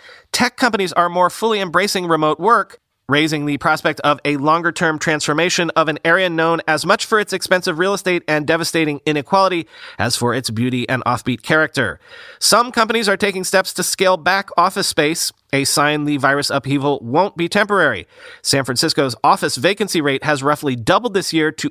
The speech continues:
eight point three percent, driving asking rents down almost nine percent, according to real estate firm C B R E. Earlier this year, Pinterest shelled out almost ninety million dollars to terminate its lease in a new downtown tower because it is, quote, "rethinking where future employees could be based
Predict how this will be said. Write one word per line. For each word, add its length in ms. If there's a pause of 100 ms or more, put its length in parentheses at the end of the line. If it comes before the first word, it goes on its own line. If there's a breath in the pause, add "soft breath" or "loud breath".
eight 240
point 240
three 160
percent, 480
driving 360 (100)
asking 360
rents 240
down 340
almost 340
nine 280
percent, 460
according 380
to 160
real 160
estate 280
firm 240
C 220
B 160
R 180
E. 440 (440)
Earlier 340
this 220
year, 160
Pinterest 500
shelled 240
out 240
almost 300
ninety 480
million 320
dollars 340
to 140
terminate 640
its 180
lease 320
in 140
a 100
new 160
downtown 480
tower 260
because 560
it 120
is, 140
quote, 280
"rethinking 580
where 140
future 340
employees 440
could 180
be 140
based 520